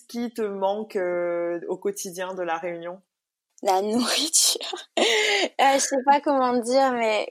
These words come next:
Speaker 2: tu sais, quand t'es en France et que, tu sais, ta maman vient en vacances en France, euh, elle, elle peut te ramener, euh, dans sa valise du boucan et des sarcives et tout. Sauf que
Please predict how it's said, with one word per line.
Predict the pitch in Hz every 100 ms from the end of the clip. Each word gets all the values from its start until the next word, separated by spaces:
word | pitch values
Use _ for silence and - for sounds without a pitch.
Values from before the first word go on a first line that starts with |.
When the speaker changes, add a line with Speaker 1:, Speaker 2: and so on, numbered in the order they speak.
| -
Speaker 2:
tu | - - 311
sais, |
quand | 302 233
t'es | - 226
en | 208 220
France | - 240 247 277 262 - - - - - - -
et | 220 -
que, | 226 202 196 190 190
tu | 196
sais, | - 254
ta | 220
maman | 208 190 202 220
vient | 226 208
en |
vacances | 196 196 196 202 -
en | 190
France, | - - 220 233 240 - -
euh, | 202 190 -
elle, | 240 262
elle | 214
peut | - 190
te | 202
ramener, | 180 185 180 196 202 196
euh, | 185 180 - - - _ -
dans | 190 208
sa | 196 190
valise | 180 190 196
du | - 185
boucan | 180 196 190 214
et | 202
des | 185
sarcives | 185 185 185 - 208 208
et | 208
tout. | - 220
Sauf | 226 226 202
que | - 202